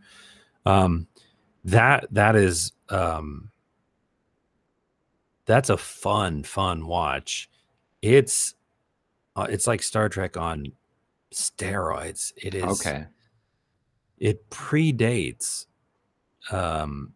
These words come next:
Speaker 1: it predates the original series. So it's, I think I'm right. Uh, there's gonna be some, Tre-, if I'm wrong, the Trek enthusiasts are gonna be like, "Idiot." But
Speaker 2: <laughs> Yeah.
Speaker 1: I think it actually predates,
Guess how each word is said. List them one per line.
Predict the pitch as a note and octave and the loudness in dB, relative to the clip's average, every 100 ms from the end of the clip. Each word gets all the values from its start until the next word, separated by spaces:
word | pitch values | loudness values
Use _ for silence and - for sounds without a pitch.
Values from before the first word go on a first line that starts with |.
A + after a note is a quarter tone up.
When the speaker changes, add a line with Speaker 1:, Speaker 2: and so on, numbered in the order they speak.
| _ _ _ - | _ _ _ -6
Speaker 1:
it | G#2 - | -6 -6
predates | - B2+ C3+ A2+ A#2+ C3 E2+ - | -2 0 0 0 0 -2 -4 -6
the | G2 F2+ | -4 -2
original | F#2 F#2 F2+ E2 | -2 -4 -4 -4
series. | - A#2+ E2+ G#1+ - - _ _ _ _ _ _ | -2 0 -2 -6 -10 -14 _ _ _ _ _ _
So | - A2 G#2 G2 G2 | -2 4 6 4 0
it's, | - G#2 F#2+ - - _ _ - | 0 0 2 -2 -4 _ _ -6
I | G2 | -4
think | - D#3 E2 - | 2 2 2 -4
I'm | F2+ D#2+ | -4 -2
right. | D#2+ D#2+ | -2 -2
Uh, | F2 | -4
there's | G#2 A#2 A2 - | 0 2 2 2
gonna | A2+ | 2
be | F#2+ | 4
some, | F2 F#2+ | 2 0
Tre-, | F2+ - | -2 -2
if | G2+ B2 | 2 6
I'm | A#2+ G2 | 6 6
wrong, | F#2+ F2 D#2+ D#2+ _ - | 6 4 0 -6 _ -6
the | F#2 | -6
Trek | - - F2+ - | -4 -2 -2 -2
enthusiasts | D#2 D#2 D2 C#2 - | -4 -4 -2 -4 -4
are | |
gonna | D2+ | -4
be | C#2+ | -2
like, | C2 C2 _ | -4 -4 _
"Idiot." | E2+ C2+ C2 B1+ _ - | 0 0 -2 -6 _ 2
But | G#2 | 4
Speaker 2:
<laughs> | C3 C3+ B2 G2+ G2+ - | 6 6 2 0 -4 -8
Yeah. | - - | -6 4
Speaker 1:
I | C3 | 6
think | C3 D#3+ F3+ | 6 4 6
it | A#2+ | 8
actually | G#2+ G#2+ - F#2 | 8 6 4 0
predates, | - G2+ - A#2+ F#2+ F2 - - | 2 0 4 4 4 2 0 0